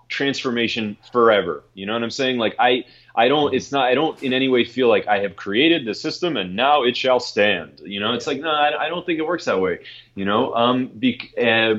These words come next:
Speaker 1: but the, the process of creating the system relates to my entire process in yoga, which, uh, dates back to, like, nineteen ninety-nine and having two herniated discs and s-, go-, going to Kundalini yoga,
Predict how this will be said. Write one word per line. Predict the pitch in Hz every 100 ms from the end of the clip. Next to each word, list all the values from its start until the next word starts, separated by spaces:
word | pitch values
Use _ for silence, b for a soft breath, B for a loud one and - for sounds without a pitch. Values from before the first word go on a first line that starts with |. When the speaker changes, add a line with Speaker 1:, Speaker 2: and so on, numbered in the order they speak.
| -
Speaker 1:
but | 147 147 b b b -
the, | 135 135 120
the | 135
process | 135 196 190 190 165
of | 151
creating | - 160 131
the | 110
system | - 165 156 131 120
relates | 120 120 131 131 -
to |
my | 120 123
entire | 123 117 - 143 143 135 120
process | - - 120 127 127 113 98 - 113
in | 98 90
yoga, | 110 180 127 85 b b b
which, | 104 110 - -
uh, | 113 110 104
dates | 95 117 127 -
back | 123 120 127
to, |
like, | 110 98
nineteen | 104 117 123 120
ninety-nine | 110 104 104 98 120 127 113 113 b b b -
and | 110 107 107 107
having | - 113 113 117 101
two | - 139
herniated | 123 131 123 110 104 90
discs | 113 131 - -
and | 107 104
s-, | 95 - 107
go-, | 113 - _ -
going | 127
to | 110
Kundalini | - 139 123 120 110
yoga, | 101 117 139 104 107